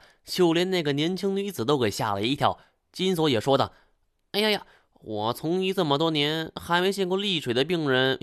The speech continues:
有这么大反应呢。”他转过身去对年轻女子说道：“呃，美女，请你出去一下，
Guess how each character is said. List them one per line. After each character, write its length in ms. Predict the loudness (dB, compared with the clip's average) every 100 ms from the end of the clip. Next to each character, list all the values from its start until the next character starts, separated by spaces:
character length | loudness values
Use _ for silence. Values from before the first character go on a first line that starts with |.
| 2
有 160 | 2
这 80 | 4
么 100 | 2
大 140 | 2 0
反 180 | -2
应 180 | -2 -4
呢。” 140 | -4 -8 _ _ _ _ _
他 100 | -4
转 240 | 2 4
过 100 | 4
身 160 | 4 4
去 140 | 2
对 120 | -2 0
年 220 | 0 0
轻 200 | -2 -2
女 120 | -2
子 160 | -4 -2
说 220 | 2 4
道 240 | 4 4 _ _ _ _ _ _
：“呃， 540 | -6 -2 0 0 0
美 180 | 0 0
女， 320 | 2 0 -2 -6 _
请 280 | _ -8 -4
你 120 | -2
出 180 | -2 -2
去 180 | 0 0
一 80 | 0
下， 340 | 2 2 0